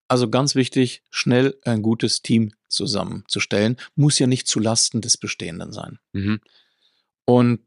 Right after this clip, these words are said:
Speaker 1: ähm, wenn du mich persönlich fragst, ich mache das jetzt tatsächlich sehr lange,
Speaker 2: Mhm.
Speaker 1: Muss man immer aufpassen,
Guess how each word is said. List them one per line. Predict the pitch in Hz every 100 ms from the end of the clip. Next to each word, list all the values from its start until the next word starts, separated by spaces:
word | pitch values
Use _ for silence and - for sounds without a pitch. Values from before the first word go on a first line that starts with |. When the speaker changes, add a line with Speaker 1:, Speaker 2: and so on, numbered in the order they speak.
| -
Speaker 1:
ähm, | 113 107 104 101 104
wenn | 113
du | 110
mich | 104 101 -
persönlich | 107 98 113 143 151
fragst, | - 120 135 -
ich | 120 -
mache | 120
das | - 110
jetzt | 107 - -
tatsächlich | 98 - 107 - 107 -
sehr | 107 98
lange, | 95 127 147 156 _ -
Speaker 2:
Mhm. | 104 120 - _ _ _ _ _ _ - -
Speaker 1:
Muss | 135 123
man | 123 113
immer | 117 95
aufpassen, | 107 - 120 - 139